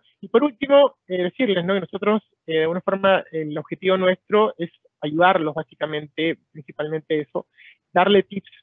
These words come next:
nuevos, como este tips que les mencionamos de, del autodependent, que es más rápido. O sea, esto, esto lo que mencionó Manuel dijo es un, hay que revisar un poco la red y todo, pero obviamente lo que buscamos nosotros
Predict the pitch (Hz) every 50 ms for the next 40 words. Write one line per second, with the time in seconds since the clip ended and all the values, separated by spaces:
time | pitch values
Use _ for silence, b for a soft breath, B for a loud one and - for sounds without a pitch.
0 | _ _ _ _ _ - - 135 165 175 196 220 220 190 175 175 - - - 156
1 | 160 165 - 175 151 - 180 165 - - - 170 156 151 151 151 - - 160 156
2 | 156 160 165 165 170 170 156 147 143 139 147 147 143 143 156 143 - 170 170 170
3 | 175 175 165 _ - 143 143 139 127 _ _ - 165 160 156 180 170 165 - 185
4 | 180 170 - 165 165 175 175 - 156 165 - - 180 170 _ _ - 175 _ -
5 | 202 185 - 175 170 165 160 - 170 170 180 180 185 180 185 175 180 185 - -
6 | 175 - - 165 156 _ B B B B B B B B 160 165 - 180 175 160
7 | 151 147 - 175 170 156 - 165 - 151 147 156 160 185 208 208 214 214 208 208
8 | 190 - 170 160 - 180 196 226 262 - 190 185 185 180 185 180 185 196 196 _
9 | - 214 226 - B B B B B 160 - 160 151 139 - 190 185 202 196 175
10 | - 190 180 202 190